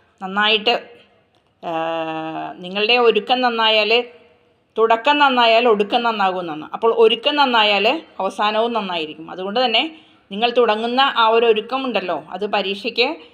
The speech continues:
നല്ല രീതിയിൽ, അതിൽ പ്രത്യേകം ശ്രദ്ധിക്കേണ്ടത് എന്തെന്നാൽ അടുക്കും ചിട്ടയോടുകൂടിയുള്ള പഠനം,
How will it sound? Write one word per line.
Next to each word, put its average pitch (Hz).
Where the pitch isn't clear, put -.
നല്ല 202
രീതിയിൽ, 226
അതിൽ 185
പ്രത്യേകം 220
ശ്രദ്ധിക്കേണ്ടത് 220
എന്തെന്നാൽ 233
അടുക്കും 202
ചിട്ടയോടുകൂടിയുള്ള 220
പഠനം, 190